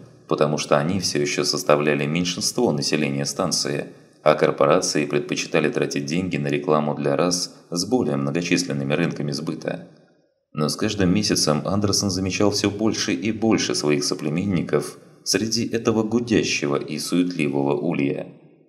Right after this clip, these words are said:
Андерсон понимал, что людям было важно интегрироваться в межзвёздное сообщество. И во всей галактике не было для этого лучшего места, чем Цитадель.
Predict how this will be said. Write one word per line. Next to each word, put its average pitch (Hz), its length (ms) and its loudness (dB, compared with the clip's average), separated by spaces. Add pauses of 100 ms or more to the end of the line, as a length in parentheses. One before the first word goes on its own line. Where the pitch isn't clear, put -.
(280)
Андерсон 104 540 0
понимал, 104 460 0
что - 180 -4
людям 78 380 0
было 71 200 2
важно 78 440 0
интегрироваться 73 800 -2
в 71 100 -2
межзвёздное 71 640 -2
сообщество. 71 800 -2 (540)
И 85 120 4
во 87 120 6
всей 117 240 2
галактике 107 540 2
не 92 240 4
было 98 180 2
для 82 180 2
этого 85 360 -2
лучшего 76 400 -2
места, 78 340 -2
чем 73 260 -2
Цитадель. 87 640 -2